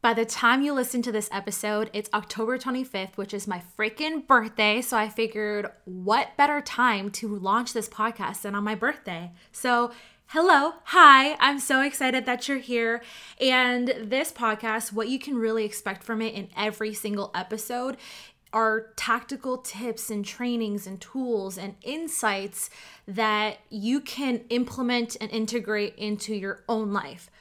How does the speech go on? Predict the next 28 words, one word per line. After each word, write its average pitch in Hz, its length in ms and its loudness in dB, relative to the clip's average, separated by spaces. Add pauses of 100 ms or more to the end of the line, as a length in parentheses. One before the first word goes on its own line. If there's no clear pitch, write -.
(100)
relationships, 214 960 -2 (260)
and 202 240 0
business. 190 560 0
The 214 160 -4
way 226 240 2
that 339 320 0
I 214 380 4
see 208 640 -4 (380)
life 208 640 -2
and 220 160 0
the 208 80 2
way 208 300 0
that 220 140 -4
I 190 100 0
work 196 240 -6
with 214 140 -12
my 190 100 -6
clients 202 540 -4
is 220 100 -6
that 214 160 -2
I - 80 -4
don't 226 380 -8
just 294 200 -8
look 208 220 -4
at 214 140 -8
the 196 80 -8
different 202 420 -8
components 180 640 -8